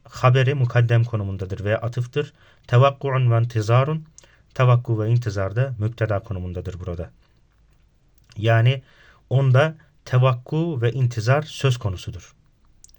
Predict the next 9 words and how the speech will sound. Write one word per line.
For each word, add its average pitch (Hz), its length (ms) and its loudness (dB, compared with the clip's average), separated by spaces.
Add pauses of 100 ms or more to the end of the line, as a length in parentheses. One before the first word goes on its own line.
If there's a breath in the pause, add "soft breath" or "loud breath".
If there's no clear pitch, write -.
(300)
Tevakku, 117 640 2
beklenti 117 680 -4
ve 113 100 0
intizar 113 440 0
ve 98 60 -4
gözleme. 92 500 -6 (680 soft breath)
Ke - 100 -4
ennehu 123 440 4
sanki 143 640 -2